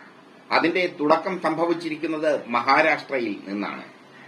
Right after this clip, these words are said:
മഹാരാഷ്ട്രയിലെ മുതിർന്ന ബി ജെ പി നേതാവ് സൂര്യകാന്ത പട്ടേൽ ബി ജെ പി വിട്ടു. സൂര്യകാന്ത പട്ടേൽ ഇന്ത്യ സഖ്യത്തിലേക്ക്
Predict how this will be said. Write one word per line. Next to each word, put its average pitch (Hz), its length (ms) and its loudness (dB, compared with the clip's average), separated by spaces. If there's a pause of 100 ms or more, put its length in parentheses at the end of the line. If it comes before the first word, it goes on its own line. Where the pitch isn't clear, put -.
(360)
മഹാരാഷ്ട്രയിലെ 175 880 4
മുതിർന്ന 156 640 0
ബി 135 80 -2
ജെ 147 240 0
പി 170 160 -4
നേതാവ് 143 560 2 (160)
സൂര്യകാന്ത 156 600 2
പട്ടേൽ 127 560 0 (140)
ബി 117 120 -4
ജെ 127 200 0
പി 104 340 -2 (120)
വിട്ടു. 98 340 -4 (920)
സൂര്യകാന്ത 156 480 6
പട്ടേൽ 143 640 2 (220)
ഇന്ത്യ 143 380 4
സഖ്യത്തിലേക്ക് 127 720 -2